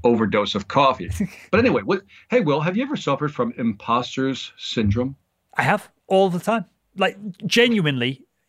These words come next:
Speaker 2: we could do a therapy session right now on, on where, where, where I, I, I probably feel like if you ask me a few questions,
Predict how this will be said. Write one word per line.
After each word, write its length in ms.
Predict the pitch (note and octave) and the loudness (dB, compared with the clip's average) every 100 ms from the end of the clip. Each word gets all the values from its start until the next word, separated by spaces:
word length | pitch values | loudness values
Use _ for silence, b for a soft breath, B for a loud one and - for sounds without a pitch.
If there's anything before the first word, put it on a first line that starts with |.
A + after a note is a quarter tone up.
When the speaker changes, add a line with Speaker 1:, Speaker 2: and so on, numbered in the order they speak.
| G3 | -4
Speaker 2:
we 100 | F3 | -4
could 180 | - D#3+ | -2 0
do 140 | G3 F#3+ | 2 2
a 40 | |
therapy 340 | F3+ F#3+ F3+ | 4 2 0
session 440 | D#3 C#3+ - C3+ C3+ | -4 -4 -4 -8 -2
right 260 | D3 D3+ D3+ | 0 0 2
now 340 | D3 B2 A#2 | 0 0 0
on, 440 | C3+ C3 B2 A#2+ - - | 0 0 0 -4 -6 -4
on 240 | B2 B2+ | -4 -4
where, 320 | - C3+ C3+ B2+ | -2 0 2 0
where, 380 | C#3 C3 C#3+ | -2 -2 0
where 180 | C#3+ C#3+ | 2 4
I, 140 | C#3+ D#3 | 4 4
I, 260 | - F3 | 2 0
I 20 | F3+ | 2
probably 240 | F#3+ F3+ | 2 2
feel 160 | - E3+ | 2 2
like 280 | D#3+ - _ - | 0 -6 _ -14
if 120 | D3+ | -2
you 80 | F3+ | 0
ask 120 | F3+ | 2
me 60 | F3 | 0
a 40 | |
few 120 | D#3 | -2
questions, 480 | D#3+ F3+ - B2 A#2 | 0 -2 -2 -6 -8